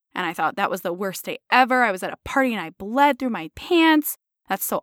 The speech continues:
awful." And I only focused on this one tiny thing that nobody noticed. I was able to change my pants. Nothing, like, nothing happened, but I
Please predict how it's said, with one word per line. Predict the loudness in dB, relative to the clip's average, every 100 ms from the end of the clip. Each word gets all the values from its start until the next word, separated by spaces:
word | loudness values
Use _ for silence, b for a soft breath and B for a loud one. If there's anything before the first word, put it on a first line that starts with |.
| 4
awful." | 6 6 4 2
And | 2 -2
I | 0
only | 2 4 4
focused | 2 -2 -2 -4
on | -6
this | -6 -2
one | 0 4 6 6 4 0
tiny | 2 4 4
thing | 2 2 2
that | 0
nobody | 4 4 6
noticed. | 6 4 2 -2 -4 -14 _ -8
I | -6
was | -2
able | -2
to | -4
change | -2 2 4 4
my | 0
pants. | 0 0 0 -2 -8 -12 _ _ _ -10
Nothing, | 0 0 0 0
like, | 2 4
nothing | 6 6 4 2
happened, | 2 2 2 0 -4 -6 -4
but | 0 0 -4 _ _ _ _ -2
I | 0 0 -4